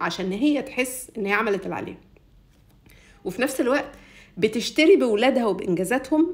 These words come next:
لنفسها الشكل الاجتماعي والحب والتشجيع من أهلها وقرايبها والمجتمع، إن هي الأم المثالية، أم الأبطال المتفوقين. فمبالغتها في دور الأم المثالية بيتحول لتعويض نفسي عن خيبة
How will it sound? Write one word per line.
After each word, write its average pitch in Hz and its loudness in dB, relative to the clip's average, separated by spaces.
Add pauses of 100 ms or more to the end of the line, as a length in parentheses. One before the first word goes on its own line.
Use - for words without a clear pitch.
لنفسها 202 0
الشكل 262 -6
الاجتماعي 196 -6
والحب 196 -6
والتشجيع 180 -6 (400)
من 220 2
أهلها 202 -4
وقرايبها 208 -4
والمجتمع، 220 -6
إن 185 -4
هي 190 -4
الأم 202 -4
المثالية، 196 -2
أم 220 -4
الأبطال 220 -4
المتفوقين. 175 -8 (640)
فمبالغتها 220 2
في - -8
دور 277 2
الأم 277 2
المثالية 220 -2
بيتحول 202 0
لتعويض 202 -2
نفسي 226 -4
عن 180 -4
خيبة 262 0